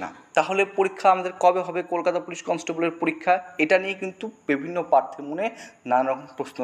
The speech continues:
রয়েছে। তো যে আপডেটটা আজকে তোমাদের সাথে শেয়ার করব, সেটা হচ্ছে, তোমরা দেখো, পিআরবির কাছে কিন্তু অনেক পরীক্ষার ওপর আপ-, অনেক পরীক্ষা নিতে হবে, ঠিক আছে? For example, প্রথমত বলছি, কেপি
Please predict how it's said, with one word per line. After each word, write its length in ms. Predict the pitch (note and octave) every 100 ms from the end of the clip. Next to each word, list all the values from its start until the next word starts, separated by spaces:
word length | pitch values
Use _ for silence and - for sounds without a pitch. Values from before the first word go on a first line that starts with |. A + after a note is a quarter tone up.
| A#2
রয়েছে। 240 | A2 A2+ A2+
তো 40 | E3+ D#3+
যে 100 | G3 G3+ - D3+
আপডেটটা 480 | G#3 G#3+ G#3+ - G#3+ A3+ - - - -
আজকে 200 | D3+ - E3+
তোমাদের 240 | E3 D#3+ D#3
সাথে 160 | D#3 D3
শেয়ার 200 | D#3 D#3+ D#3+
করব, 140 | D#3 D#3 -
সেটা 180 | D#3 D3+
হচ্ছে, 180 | C3+ - F#3
তোমরা 140 | G3+ F3+
দেখো, 200 | C3 - G#2+ - - - -
পিআরবির 480 | F#3 G#3+ G#3 A#3 A#3
কাছে 180 | G3+ G3+ G3+
কিন্তু 220 | G#3 G#3 A3 - D3
অনেক 180 | F#3 G3+ -
পরীক্ষার 400 | E3 D#3+ - D#3+ D#3
ওপর 200 | D#3 F#3+ G#3+ - -
আপ-, 200 | C3 - - F#3
অনেক 140 | G#3+ -
পরীক্ষা 240 | D#3+ - D3
নিতে 140 | C#3+ C3
হবে, 160 | A2 G2+ _ -
ঠিক 100 | D#3+ A#3+
আছে? 120 | D3+ - -
For 120 | D3 E3
example, 460 | E3 F3+ F3 F3+ F3+ - - -
প্রথমত 320 | D#3 D#3+ F#3 F3+ E3+
বলছি, 260 | F3+ F3 F#3 F#3+ - - _ _ _ _ _ -
কেপি 220 | F#3